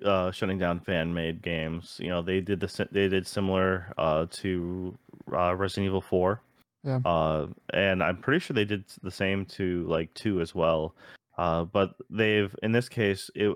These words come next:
Speaker 1: um, I believe it was Resident Evil, uh, the base game, and it was Code Veronica
Speaker 2: That's right.
Speaker 1: that were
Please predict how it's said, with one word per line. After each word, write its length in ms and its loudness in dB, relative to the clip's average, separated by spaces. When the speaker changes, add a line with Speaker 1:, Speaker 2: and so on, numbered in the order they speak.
Speaker 1:
um, 640 0
I 20 -2
believe 280 0
it 40 2
was 200 0
Resident 340 -2
Evil, 520 0
uh, 120 2
the 100 -4
base 260 0
game, 340 0
and 220 2
it 40 2
was 120 0
Code 260 0
Veronica 460 0
Speaker 2:
That's 160 -8
right. 100 -2
Speaker 1:
that 160 2
were 260 0